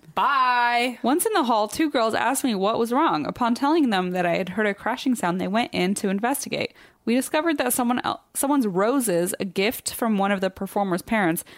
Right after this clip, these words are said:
Speaker 2: had been s-, knocked over onto the ground. The roses were towards the end of the table in front of the mirrors, and I had been a good three feet past them when they had fallen.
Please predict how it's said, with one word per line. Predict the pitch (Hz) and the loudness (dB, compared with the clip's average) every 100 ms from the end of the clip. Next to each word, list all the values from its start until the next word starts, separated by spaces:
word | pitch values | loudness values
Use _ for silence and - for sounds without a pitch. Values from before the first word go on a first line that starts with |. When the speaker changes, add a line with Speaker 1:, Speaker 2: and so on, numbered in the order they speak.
| - | -14
Speaker 2:
had | - 196 | -6 -2
been | 190 196 - _ | -2 -2 -6 _
s-, | - - - - | -4 -4 -6 -2
knocked | 220 254 254 | 0 0 0
over | 214 220 | 0 0
onto | 247 208 190 | -2 -2 -4
the | 190 | -2
ground. | 214 170 156 | 0 0 0
The | 170 | 0
roses | 185 214 240 233 | 0 0 -2 -2
were | 202 | -4
towards | - 208 196 | -2 -2 0
the | 208 | -2
end | 196 | -2
of | 202 | -2
the | 190 | -4
table | 185 190 185 175 | -4 -2 0 0
in | 175 | -2
front | - 170 | -2 -2
of | |
the | 165 | 0
mirrors, | 175 196 254 - - - _ | 0 0 0 -4 -18 -20 _
and | 208 | -2
I | 202 | 0
had | 214 220 190 | 0 0 -2
been | 196 | -2
a | 180 | -4
good | 170 202 226 | -2 -2 -2
three | - 214 208 | -4 -2 -2
feet | - 185 | -2 -4
past | - 202 196 - | -2 -2 -2 -4
them | 170 | -2
when | 170 | 0
they | 165 | 0
had | 160 | -2
fallen. | - 185 - 175 | 0 0 0 -4